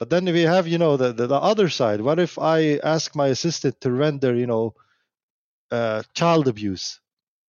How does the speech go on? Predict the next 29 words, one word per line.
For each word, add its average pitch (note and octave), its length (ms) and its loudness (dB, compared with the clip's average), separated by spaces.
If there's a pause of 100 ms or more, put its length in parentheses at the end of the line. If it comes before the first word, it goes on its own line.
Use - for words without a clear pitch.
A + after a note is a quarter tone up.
(720)
You A2 40 -14
know, G#2 160 -6
what C3 180 0
happens D3 320 -2
then? A#2+ 280 -2 (520)
You A2 80 -12
know, G#2+ 160 -10
stuff - 320 -4
like A#2 160 0
that. G#2 260 -4 (300)
So C#3 140 0
I C#3+ 60 2
think F3 260 -2
there D#3+ 220 4
are, D3 40 0
the, - 300 -8
the C#3 300 -2
security F#3 640 0
aspect F3 560 0
and C3 160 -4
the B2 60 -4
society D3+ 600 -2
aspect G#2 460 -8
needs C#3 320 -6
to C3 100 -12
be B2+ 120 -4
taken B2+ 360 -4
care C#3 300 0
of, G2+ 280 -6